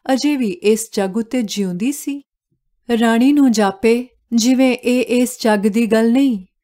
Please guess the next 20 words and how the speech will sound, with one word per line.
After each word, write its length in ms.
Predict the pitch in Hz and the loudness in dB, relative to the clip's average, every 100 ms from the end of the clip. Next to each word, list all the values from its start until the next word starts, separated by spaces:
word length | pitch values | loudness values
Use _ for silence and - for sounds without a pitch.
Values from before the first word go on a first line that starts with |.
| _ _ | _ _
ਉਹ 120 | 226 240 | 0 2
ਡਰਦੀ 440 | 220 214 196 240 - | 2 0 0 -4 -4
ਅੱਖਾਂ 340 | 220 - 262 | -10 -6 -2
ਨਾ 160 | 262 277 | 0 0
ਝਮਕੇ 520 | - 277 220 220 214 269 - - _ | 0 0 0 0 -2 -4 -12 -20 _
ਕਿ 80 | 285 | -2
ਇਹ 240 | 294 285 | 0 0
ਸੁਪਨਾ 480 | 285 - 262 277 285 | -2 -2 0 2 4
ਜਿਹਾ 260 | 233 247 262 | 2 2 0
ਕਿਤੇ 320 | 262 262 247 | -2 -2 -4
ਅੱਖਾਂ 420 | - 220 - 262 | -4 -8 -4 -4
ਤੋਂ 300 | 233 240 - | -2 -4 -2
ਅਲੋਪ 360 | 208 214 226 262 | 0 2 0 0
ਨਾ 140 | 277 | 0
ਹੋ 200 | 247 220 | 0 -2
ਜਾਵੇ। 460 | 175 185 156 - 170 _ _ _ _ _ _ _ _ _ - | -2 -8 -10 -14 -18 _ _ _ _ _ _ _ _ _ -4
ਆਦਮ 420 | 220 220 254 254 | 0 2 2 2
ਜਾਨ 340 | 226 220 208 214 | 2 2 2 0
ਰਾਜੇ 460 | 202 190 185 220 | 0 -2 -2 -2
ਨੇ 360 | 214 185 175 190 | -2 -4 -6 -12